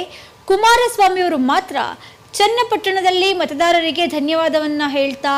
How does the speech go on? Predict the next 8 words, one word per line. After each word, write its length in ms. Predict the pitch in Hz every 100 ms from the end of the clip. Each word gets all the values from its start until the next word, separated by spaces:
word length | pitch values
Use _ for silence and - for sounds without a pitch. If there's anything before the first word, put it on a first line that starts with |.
| 277
ಬಿರಿಯಾನಿ 460 | 247 247 311 370
ಊಟದ 300 | 349 339 294 285
ಪಾರ್ಟಿಯಲ್ಲಿ 540 | 262 254 285 302 233 220 - - -
ಟೈಮ್ 240 | 381 427 453
ಪಾಸ್ 280 | 466 440 440
ಮಾಡ್ಕೊಳ್ತಾ 560 | 359 339 339 330 320 311
ಇದ್ದಾರೆ 460 | 294 247 262 247 233
ಅಂತ 240 | 226 330